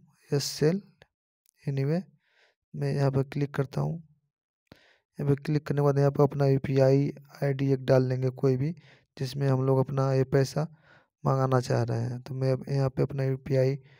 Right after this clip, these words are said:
आईडी डाल लेता हूँ। डालने के बाद यहाँ पे वेरीफाई पे क्लिक कर देता हूँ। यहाँ पे देखिए मेरा यूपीआई आईडी है जो उसमें जुड़ चुका है,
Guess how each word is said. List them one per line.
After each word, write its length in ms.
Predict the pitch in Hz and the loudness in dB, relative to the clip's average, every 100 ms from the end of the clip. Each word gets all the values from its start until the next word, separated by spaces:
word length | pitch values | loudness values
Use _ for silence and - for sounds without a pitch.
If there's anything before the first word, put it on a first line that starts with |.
| _ _ _ _ | _ _ _ _
आईडी 300 | 143 139 135 | -2 -2 0
डाल 180 | 135 135 | 2 4
लेता 260 | 131 127 135 | 2 -2 -2
हूँ। 220 | 135 170 156 _ _ _ _ _ _ | -2 -4 -12 _ _ _ _ _ _
डालने 240 | 147 139 139 | -6 -2 0
के 60 | |
बाद 120 | 139 131 | 0 0
यहाँ 100 | 127 | -4
पे 100 | 135 | 0
वेरीफाई 380 | 135 131 139 131 | 2 4 4 4
पे 140 | 135 135 | 2 -4
क्लिक 280 | 139 135 | -2 -6
कर 120 | - 123 | -6 -12
देता 280 | 127 - 139 | -10 -6 -4
हूँ। 140 | 143 | -4
यहाँ 1900 | 175 - _ _ _ _ _ _ _ _ _ _ _ _ _ _ _ - 139 | -8 -18 _ _ _ _ _ _ _ _ _ _ _ _ _ _ _ -12 -6
पे 60 | |
देखिए 300 | 135 135 - | -2 -2 -2
मेरा 220 | 135 131 131 | 0 2 4
यूपीआई 420 | 131 131 135 131 | 2 4 6 8
आईडी 260 | 131 127 131 | 6 4 2
है 120 | 135 | 2
जो 140 | 139 170 | 0 -2
उसमें 380 | 156 143 139 127 | -4 -4 -4 -2
जुड़ 180 | 127 | -2
चुका 340 | 123 139 - 131 | -2 -6 -6 -6
है, 200 | 123 | -6